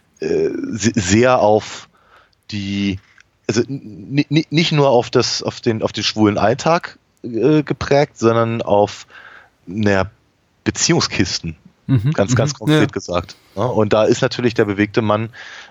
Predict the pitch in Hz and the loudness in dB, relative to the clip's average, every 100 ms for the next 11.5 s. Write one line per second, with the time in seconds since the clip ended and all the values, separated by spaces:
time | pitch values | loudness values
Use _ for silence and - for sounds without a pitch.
0 | _ _ - 92 123 135 110 107 104 113 | _ _ -16 -2 0 0 -2 -2 -2 -2
1 | - - 131 139 113 113 113 110 107 - | -6 0 0 2 2 2 -2 -4 -4 -6
2 | - _ _ _ _ _ _ _ _ _ | -12 _ _ _ _ _ _ _ _ _
3 | 85 92 107 107 196 139 113 101 92 101 | -20 -6 -4 0 0 0 2 2 2 0
4 | 110 143 160 107 - 113 101 92 - 107 | 0 -4 -2 -4 -2 -2 0 -2 -4 -2
5 | 104 104 101 101 98 101 - 123 139 - | -2 -2 0 2 2 -2 2 2 2 2
6 | 107 101 107 107 - 113 120 95 107 104 | 2 2 2 2 2 0 0 0 0 -2
7 | 98 95 98 95 101 92 - - 87 92 | 2 2 0 -4 -6 -6 -10 -10 0 0
8 | 95 101 98 95 - - - _ _ - | 2 2 2 0 -12 -20 -20 _ _ -10
9 | 101 104 101 95 98 98 104 95 92 90 | -4 2 2 4 2 0 0 2 4 2
10 | - _ _ _ _ - - 95 95 101 | -2 _ _ _ _ -18 -8 -2 2 2
11 | 107 101 82 76 | 2 -4 -4 -6